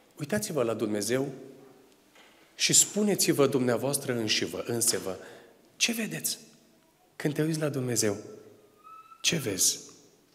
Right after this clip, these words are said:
Pentru că în funcție de ce vezi, așa este și credința ta.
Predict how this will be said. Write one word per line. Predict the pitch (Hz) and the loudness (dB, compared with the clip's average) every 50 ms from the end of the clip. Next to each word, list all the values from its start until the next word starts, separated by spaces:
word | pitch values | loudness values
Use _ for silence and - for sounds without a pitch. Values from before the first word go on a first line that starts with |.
| _ _ _ _ _ _ _ _ _ _ _ _ - - _ - _ _ _ _ | _ _ _ _ _ _ _ _ _ _ _ _ -20 -20 _ -20 _ _ _ _
Pentru | - 107 - 107 | -4 -2 -2 2
că | 110 | 2
în | 110 104 | 0 2
funcție | - 135 131 131 135 - | 2 0 -2 0 -2 -2
de | 104 107 | -2 -2
ce | 101 - - 107 | -2 -2 -4 -2
vezi, | 95 101 101 95 - | -2 -2 -2 -2 -2
așa | 95 - - 95 87 | -4 -4 -6 -6 -6
este | 87 - - 90 | -8 -8 -8 -8
și | - - | -10 -10
credința | - - 95 90 90 92 90 - - - - | -10 -12 -14 -12 -12 -12 -12 -12 -12 -12 -16
ta. | - - | -18 -20